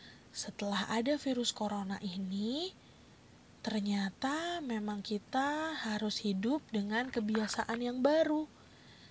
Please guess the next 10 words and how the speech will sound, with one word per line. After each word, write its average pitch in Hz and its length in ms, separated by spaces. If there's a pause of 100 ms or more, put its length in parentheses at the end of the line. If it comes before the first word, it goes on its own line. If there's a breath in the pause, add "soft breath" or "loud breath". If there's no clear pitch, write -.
(120)
Saat 202 320
kita 277 360
berada 208 360
di 196 160
luar 190 320
rumah, 190 440 (600 loud breath)
kita - 240
harus 214 320
menggunakan 254 560
masker. 294 640